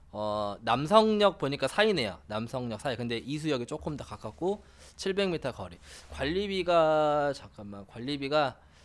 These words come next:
관리비는 안 알려줬네요.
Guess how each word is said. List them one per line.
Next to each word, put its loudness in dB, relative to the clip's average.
관리비는 2
안 0
알려줬네요. 2